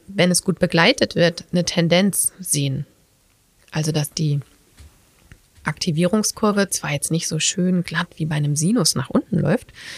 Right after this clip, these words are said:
sondern <laughs> da immer, immer so zack, zack, zack, so Zacken hat, aber tendenziell geht es bergab.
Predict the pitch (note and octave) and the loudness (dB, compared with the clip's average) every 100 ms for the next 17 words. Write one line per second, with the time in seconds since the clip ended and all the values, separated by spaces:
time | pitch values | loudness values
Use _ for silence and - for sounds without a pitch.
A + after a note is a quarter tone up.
0 | - - D#3+ F#3 G#3 G3+ - - - - | -14 -4 0 2 2 0 -2 -4 -4 -2
1 | E3+ - F#3 F#3 E3 - - - - - | -2 2 2 2 0 -2 -6 -6 -6 0
2 | F#3 F3 E3+ E3+ B3 - - F3+ - G3+ | 2 2 0 2 0 -2 -10 -8 -6 -4
3 | - - - C4+ - D3+ G3+ - E3 D#3 | -2 -2 0 0 0 -2 -6 -4 -2 -2
4 | - G3+ G#3 G3 - F3+ F3+ F3+ - - | 0 2 2 2 0 2 2 0 -4 -18
5 | - - _ _ _ _ _ _ - A3 | -20 -20 _ _ _ _ _ _ 0 2
6 | - F#3+ - E3 - C3+ | 2 0 0 -2 0 -2